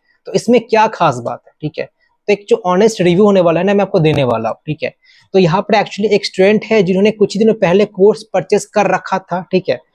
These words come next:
अब यहाँ पर आपको मैं दिखाऊंगा इनसाइट डिटेल्स कि हाँ जी, देखिए लेक्चर्स कुछ ऐसे अपलोड हो रहे होते हैं, आपका जो भी होता है, लाइक लाइव क्लास हो गया, रिकॉर्डिंग्स हो गया,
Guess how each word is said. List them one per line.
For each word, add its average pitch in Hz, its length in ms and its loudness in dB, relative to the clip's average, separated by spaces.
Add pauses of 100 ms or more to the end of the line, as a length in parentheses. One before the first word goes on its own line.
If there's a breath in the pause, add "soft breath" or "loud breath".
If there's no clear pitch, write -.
(300 loud breath)
अब 196 200 0
यहाँ 170 280 0
पर 214 200 -4
आपको 254 180 0
मैं 247 100 6
दिखाऊंगा 208 420 0 (100)
इनसाइट 226 480 0
डिटेल्स 165 520 0 (340)
कि 185 60 0
हाँ 175 140 -2
जी, 185 100 2
देखिए 180 260 0
लेक्चर्स 175 440 -2
कुछ - 260 -6
ऐसे 165 280 0
अपलोड 170 360 0
हो 180 120 4
रहे 170 160 2
होते 175 280 0
हैं, 185 100 -4 (320 loud breath)
आपका 165 180 0
जो 202 160 4
भी 247 100 4
होता 185 240 2
है, 170 40 2
लाइक 165 160 0
लाइव 156 280 0
क्लास 160 240 0
हो 160 80 0
गया, 160 200 0
रिकॉर्डिंग्स 156 560 -2
हो 156 80 0
गया, 151 220 0